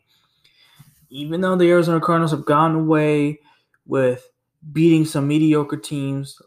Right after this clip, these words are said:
like San Francisco and Seattle with Colt McCoy, they're not gonna,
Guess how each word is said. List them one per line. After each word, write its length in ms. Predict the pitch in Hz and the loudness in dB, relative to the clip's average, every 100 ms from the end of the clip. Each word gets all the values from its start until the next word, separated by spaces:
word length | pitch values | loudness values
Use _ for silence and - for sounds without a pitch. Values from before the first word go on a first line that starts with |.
| _ | _
like 180 | 147 147 | -12 -10
San 280 | - 143 135 | -6 -6 -6
Francisco 880 | 139 - 135 - 139 127 127 127 _ _ _ _ _ | -8 -10 -10 -2 0 0 -2 -8 _ _ _ _ _
and 540 | 120 123 120 120 117 _ _ _ | -10 -8 -6 -6 -8 _ _ _
Seattle 840 | - - 127 131 127 120 117 120 - _ _ _ _ _ _ _ _ _ _ _ _ 285 _ _ _ _ _ _ _ _ _ | -20 -14 -8 -6 -4 -2 -2 -4 -12 _ _ _ _ _ _ _ _ _ _ _ _ _ _ _ _ _ _ _ _ _ _
with 260 | 104 135 | -12 -10
Colt 200 | - 131 | -2 -2
McCoy, 560 | 98 107 120 113 110 113 - _ _ _ _ _ _ _ _ _ _ _ _ _ _ | -2 -8 -4 -2 -2 -4 -14 _ _ _ _ _ _ _ _ _ _ _ _ _ _
they're 220 | - 143 160 | 2 4 4
not 180 | 170 | 2
gonna, 320 | 165 160 156 | 2 2 0